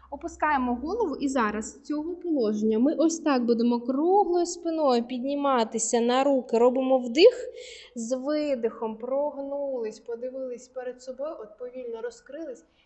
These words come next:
і штовхнули себе назад, повністю опустились назад на п'ятки. І продовжуємо, рухаємось ось такою хвилею знизу вверх.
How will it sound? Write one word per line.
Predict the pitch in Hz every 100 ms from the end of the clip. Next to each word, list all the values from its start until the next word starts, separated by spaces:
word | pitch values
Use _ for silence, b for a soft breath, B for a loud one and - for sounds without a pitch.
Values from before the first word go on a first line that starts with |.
| _
і | 254 233
штовхнули | - 262 262 269 269 262 233 214
себе | - 214 226
назад, | 226 240 240 339 403 B B _
повністю | 254 277 294 311 285 254 - 247
опустились | 233 233 240 269 269 247
назад | 233 226 240 254 247
на | 226
п'ятки. | 220 196 208 - - B B
І | 285
продовжуємо, | 285 277 254 330 359 302 254
рухаємось | 262 285 285 269 240 247
ось | 247
такою | 262 254 247
хвилею | 247 240 262 330 320 247
знизу | 220 214 240 277 294 269 262 233
вверх. | 190 -